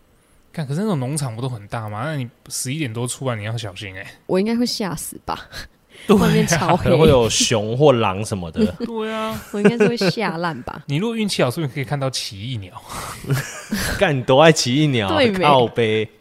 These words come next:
Speaker 1: 欸，你拍到奇，你如果看到奇鸟，拜托你拍给我看。
Speaker 2: 好，然后他们这边，哦，我想到了，我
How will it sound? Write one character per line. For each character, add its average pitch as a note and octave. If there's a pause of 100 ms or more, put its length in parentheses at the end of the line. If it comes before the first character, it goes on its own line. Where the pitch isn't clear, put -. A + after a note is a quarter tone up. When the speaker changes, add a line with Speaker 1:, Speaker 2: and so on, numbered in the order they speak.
(100)
Speaker 1:
欸， G#3+
你 F#3
拍 F#3+
到 B3+
奇， E3
你 D#3
如 G3+
果 G3+
看 F#3
到 F#3+
奇 D3
鸟， C3+
拜 C3
托 C3+
你 A#2+
拍 C3
给 A#2+
我 F#2
看。 G#2+ (240)
Speaker 2:
好， D#3+
然 G3
后 D4
他 C4+
们 C4
这 A#3+
边， G#3+
哦， F3 (220)
我 G#3+
想 D#3
到 C#3+
了， D#3
我 F3